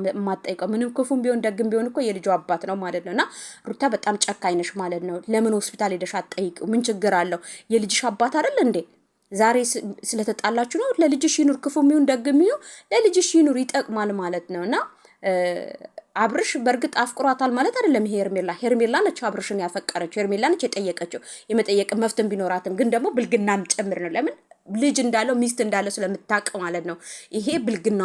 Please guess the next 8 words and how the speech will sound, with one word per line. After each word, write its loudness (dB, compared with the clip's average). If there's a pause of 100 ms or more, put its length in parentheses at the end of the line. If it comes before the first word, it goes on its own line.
ነው -2
ሄርሜላ -2
ማለት -4
ነው። -6
ግን 0
ደግሞ 0
አንቺ፣ -2 (500)
እ፣ -2